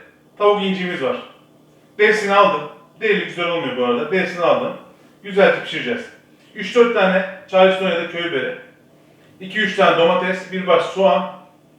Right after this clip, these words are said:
iki üç tane yine sarımsak. Siz istediğiniz kadar ekleyebilirsiniz. Baharatlarımız tuz, karabiber, kırmızı biber, pul biber isteyenler için, acı isteyenler için. İki bardak, yani iki su bardağı kadar da neyimiz var? Arpa şehriyemiz var. Onu dört su bardağıyla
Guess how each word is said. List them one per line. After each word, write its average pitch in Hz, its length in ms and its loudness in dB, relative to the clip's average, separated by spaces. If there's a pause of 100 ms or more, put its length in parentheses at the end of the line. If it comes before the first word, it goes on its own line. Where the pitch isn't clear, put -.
iki 190 240 -10
üç - 160 -8
tane 131 400 0 (560)
yine 170 220 -2
sarımsak. 170 640 0
Siz 190 300 -8
istediğiniz 185 380 -4
kadar 156 180 0
ekleyebilirsiniz. 135 800 -8 (460)
Baharatlarımız 202 800 4 (300)
tuz, 196 280 -2
karabiber, 165 460 6 (480)
kırmızı 190 380 -6
biber, 139 260 0
pul 147 160 -6
biber - 220 2
isteyenler 139 480 0
için, 123 140 -10
acı 120 180 -6
isteyenler 110 420 -8
için. 185 220 -12 (920)
İki 202 240 -4
bardak, 190 420 4
yani - 180 -4
iki 190 180 -12
su 170 100 -16
bardağı 156 360 0
kadar 127 300 -2
da 139 340 -4
neyimiz 160 280 -8
var? - 200 0
Arpa 143 220 2
şehriyemiz 127 500 -4
var. - 300 -14 (300)
Onu 196 200 -2
dört 190 160 4
su - 140 -8
bardağıyla - 760 2